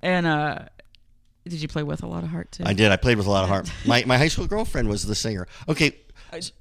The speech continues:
Speaker 2: go
Speaker 1: but
Speaker 2: on.
Speaker 1: like, uh, Def Leppard opened, like, they were, like, a headliner, and Heart, like, Heart and Def Leppard were touring
Speaker 2: Wow.
Speaker 1: together. And
Speaker 2: Did he have both arms, the drummer, at that point?
Speaker 1: No, no, no. This was, like,
Speaker 2: No,
Speaker 1: not
Speaker 2: th-,
Speaker 1: that long
Speaker 2: oh, this
Speaker 1: ago.
Speaker 2: is recent.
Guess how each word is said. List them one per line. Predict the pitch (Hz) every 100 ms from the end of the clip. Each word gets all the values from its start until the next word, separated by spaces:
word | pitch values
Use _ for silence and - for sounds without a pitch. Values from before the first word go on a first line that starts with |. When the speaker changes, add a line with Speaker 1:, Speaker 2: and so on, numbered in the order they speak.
| -
Speaker 2:
go | 180
Speaker 1:
but | 202
Speaker 2:
on. | 185
Speaker 1:
like, | 180 -
uh, | 175 156
Def | 151 196 196 -
Leppard | 151 143 - 170 170 -
opened, | 156 165 160 - - -
like, | 156 151 -
they | 147
were, | 156
like, | 151 147
a | 165
headliner, | 151 147 151 151 156
and | - 151
Heart, | 151 143 143 - - -
like, | 156 -
Heart | 165 160 180
and | 170
Def | 151 -
Leppard | 143 156 156
were | 147
touring | 151 143 147 -
Speaker 2:
Wow. | -
Speaker 1:
together. | - - 87 - - - -
And | 185 175 170 175
Speaker 2:
Did | 113
he | 117
have | 95
both | 110 110
arms, | 110 131 139 -
the | 127
drummer, | 143 147
at | 147
that | 151
point? | 170 165 - - - _
Speaker 1:
No, | 180 196
no, | 202 196
no. | 170
This | 151 175
was, | 190 151
like, | 143 135 120
Speaker 2:
No, | 117
Speaker 1:
not | 127
Speaker 2:
th-, | 180
Speaker 1:
that | 165
long | 147 165 175 139
Speaker 2:
oh, | 113
this | 110
Speaker 1:
ago. | 107
Speaker 2:
is | 98
recent. | 107 - 82